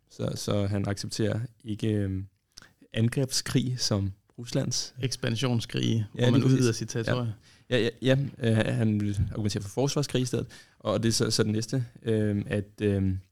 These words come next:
Speaker 1: at erobringskrige er ulovlige. <laughs> Og, øhm, så siger han, at, øh, deltagerne i krigene, de skal være krigere, ikke civile. Så ikke noget med at være guerillasoldat. Øh, og han siger, at,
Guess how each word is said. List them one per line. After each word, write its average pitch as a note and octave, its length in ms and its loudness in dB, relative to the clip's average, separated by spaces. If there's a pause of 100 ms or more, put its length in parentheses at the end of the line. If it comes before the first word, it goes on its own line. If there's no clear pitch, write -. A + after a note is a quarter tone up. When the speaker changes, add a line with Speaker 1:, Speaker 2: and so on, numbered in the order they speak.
(280)
Speaker 1:
at - 120 -14
erobringskrige B2 1300 6
er G2+ 300 0 (460)
ulovlige. C#3+ 600 2
<laughs> C#3+ 100 4 (580)
Og, G2+ 320 2
øhm, G2 380 2
så A#2 80 -8
siger G#2+ 180 0
han, G#2+ 180 2
at, G#2 140 0 (140)
øh, G#2 180 -2
deltagerne A#2+ 640 4
i C3 140 -6
krigene, A#2 300 2
de B2+ 120 0
skal A2+ 200 0
være G2 320 0 (220)
krigere, D3 560 2 (340)
ikke A#2+ 180 0
civile. C3+ 500 -2
Så - 100 -8
ikke A2+ 100 -2
noget A2+ 120 0
med A2 80 0
at G#2 100 0
være G2+ 220 0
guerillasoldat. A#2+ 760 -2 (840)
Øh, G#2 360 4
og G#2+ 40 0
han G#2 100 2
siger, G#2+ 540 2
at, G#2 160 -2